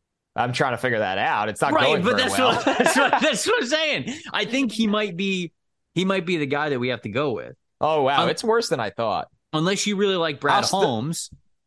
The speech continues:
Speaker 2: for
Speaker 1: No,
Speaker 2: Detroit,
Speaker 1: I think the
Speaker 2: but
Speaker 1: Lions
Speaker 2: I mean,
Speaker 1: have, have just done okay in this
Speaker 2: That's,
Speaker 1: rebuild.
Speaker 2: uh, yeah, I think that, I think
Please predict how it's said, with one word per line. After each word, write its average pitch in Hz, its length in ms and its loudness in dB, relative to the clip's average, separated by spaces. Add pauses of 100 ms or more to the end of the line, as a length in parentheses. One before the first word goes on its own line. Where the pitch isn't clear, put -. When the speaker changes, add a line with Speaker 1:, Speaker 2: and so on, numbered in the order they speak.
(280)
Speaker 2:
for 131 120 -2
Speaker 1:
No, 123 160 2
Speaker 2:
Detroit, 135 500 0
Speaker 1:
I 175 120 2
think 202 140 0
the - 80 2
Speaker 2:
but 139 80 4
Speaker 1:
Lions 123 340 0
Speaker 2:
I 120 40 0
mean, 113 100 -6 (240)
Speaker 1:
have, 117 140 -4
have 98 180 -16
just - 260 -6
done 117 200 0
okay 92 720 -4 (160)
in 101 160 -6
this 95 180 -6
Speaker 2:
That's, - 60 -8
Speaker 1:
rebuild. 92 520 -6
Speaker 2:
uh, - 80 -14
yeah, 139 240 -2
I 117 80 -4
think 170 180 -6
that, 170 220 -10
I 147 100 -4
think 185 260 -4